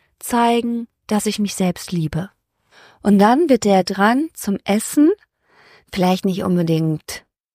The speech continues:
etwas, wo wir sagen, „Oh ja, das möchte ich unbedingt haben, wie geil.“ Aber es ist etwas, wo wir sagen können, „Ach, hallo, hallo,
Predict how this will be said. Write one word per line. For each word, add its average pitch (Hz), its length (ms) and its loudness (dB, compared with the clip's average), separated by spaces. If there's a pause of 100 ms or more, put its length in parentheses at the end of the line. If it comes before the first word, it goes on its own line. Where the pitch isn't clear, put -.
(420)
etwas, 170 680 -4
wo 185 140 2
wir 165 120 0
sagen, 196 360 -2
„Oh 262 220 2
ja, 226 420 2
das 208 180 -4
möchte 240 240 -2
ich - 140 -10
unbedingt 254 680 0
haben, 247 640 4
wie 190 100 -2
geil.“ 226 560 4 (920)
Aber 311 420 0 (220)
es - 160 -4
ist - 80 -10
etwas, 294 280 -6
wo 294 120 -2
wir 285 80 -6
sagen 302 240 -4
können, 294 260 -8 (360)
„Ach, - 400 -4
hallo, 311 560 -2 (360)
hallo, 320 540 2